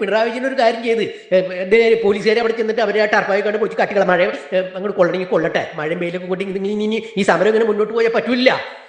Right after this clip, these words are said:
അതുകൊണ്ട് പിണറായി വിജയൻ ഈ പോലീസിനെ പറഞ്ഞാച്ച് രാത്രി രണ്ട് മണിക്ക് കോരിച്ചൊരിയണ മഴയത്ത്, അതായത് വേനലിൽ പെട്ടെന്ന് ഇടിയും വെട്ടി പെയ്ത മഴയാണ്. ഇപ്പോഴും, ഏ, തിരുവനന്തപുരത്ത് മഴയുണ്ടല്ലോ, അറിയാലോ. അന്ന് ആ പന്തൽ അങ്ങോട്ട് രായ്ക്ക് രാമാനം പൊളിച്ച് കാട്ടിക്കളഞ്ഞു. പന്തലല്ല, വെറുതെ ടർപ്പോയി വലിച്ചു കിട്ടിയിരുന്ന ആ ടർപ്പോയി അങ്ങോട്ട്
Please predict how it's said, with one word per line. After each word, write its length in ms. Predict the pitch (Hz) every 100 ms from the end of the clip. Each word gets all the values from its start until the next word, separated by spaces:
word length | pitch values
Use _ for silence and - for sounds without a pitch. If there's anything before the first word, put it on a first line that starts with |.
| -
അതുകൊണ്ട് 280 | 165 196 214
പിണറായി 320 | 214 190 214
വിജയൻ 240 | 226 262 247
ഈ 40 |
പോലീസിനെ 500 | - 196 214 214 226 226
പറഞ്ഞാച്ച് 380 | 202 202 202 202
രാത്രി 360 | 170 170 208
രണ്ട് 260 | 190 175 190
മണിക്ക് 260 | 180 -
കോരിച്ചൊരിയണ 680 | 208 175 190 202 220 202 202 - -
മഴയത്ത്, 500 | 226 180 175 180 185 123 -
അതായത് 200 | 170 190
വേനലിൽ 360 | 214 196 202 226
പെട്ടെന്ന് 360 | 226 208 226
ഇടിയും 160 | 233 233
വെട്ടി 180 | 226 254
പെയ്ത 200 | 240 247
മഴയാണ്. 320 | 226 208 240
ഇപ്പോഴും, 360 | 226 226 262 226 -
ഏ, 100 | 214
തിരുവനന്തപുരത്ത് 420 | 220 233 233 247
മഴയുണ്ടല്ലോ, 400 | 254 240 254 247
അറിയാലോ. 760 | 226 226 262 220 139 - - 113
അന്ന് 240 | 131 180
ആ 180 | 180 196 - - -
പന്തൽ 320 | 160 165 196
അങ്ങോട്ട് 220 | 196 196
രായ്ക്ക് 520 | 185 170 175 190 - 202
രാമാനം 400 | 175 175 185 185
പൊളിച്ച് 340 | 185 180 -
കാട്ടിക്കളഞ്ഞു. 420 | 233 220 233 202
പന്തലല്ല, 460 | 185 185 196 240 247
വെറുതെ 320 | 196 208 254
ടർപ്പോയി 360 | 269 220 247 269
വലിച്ചു 240 | 277 -
കിട്ടിയിരുന്ന 320 | 285 247 254 254
ആ 60 | 269
ടർപ്പോയി 320 | 202 - 214
അങ്ങോട്ട് 240 | 214 214